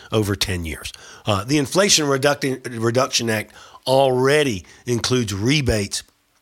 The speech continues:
of up to eight hundred and forty dollars for the purchase of new electric ranges as part of a four point five billion dollar funding package to help low and moderate income households electrify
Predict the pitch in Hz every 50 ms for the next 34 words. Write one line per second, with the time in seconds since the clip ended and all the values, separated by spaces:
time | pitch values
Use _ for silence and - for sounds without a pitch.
0 | _ _ _ _ _ _ _ - - - 117 113 120 135 - - 123 113 120 127
1 | 123 101 107 127 120 110 107 104 - - - 139 139 131 123 110 113 110 110 101
2 | 78 65 64 67 - - - - - - - - - - 117 110 113 87 - -
3 | 135 123 - - 110 - - 107 90 95 98 104 123 131 120 113 120 107 - -
4 | - - - 113 107 101 104 117 - - - 110 110 - - 98 107 113 123 131
5 | 127 110 90 80 78 87 - - - - - - - 107 101 - - 139 139 120
6 | 110 98 98 90 - - 156 156 170 160 - - 135 135 131 127 - - 123 120
7 | 113 107 95 95 104 123 123 113 113 110 107 101 101 90 87 - - 135 143 127
8 | 101 87 80 - 78 78 73 - - - - - - - - - - - 107 98
9 | 110 107 - 110 107 113 123 123 123 120 120 - - - - - - 117 104 104
10 | 107 110 113 113 110 107 104 98 101 98 98 - - 95 85 82 90 117 120 120
11 | - - 113 95 90 90 87 - - - - - - - 110 98 95 98 98 110
12 | 127 - - - - 208 87 - - - 85 69 - - 67 71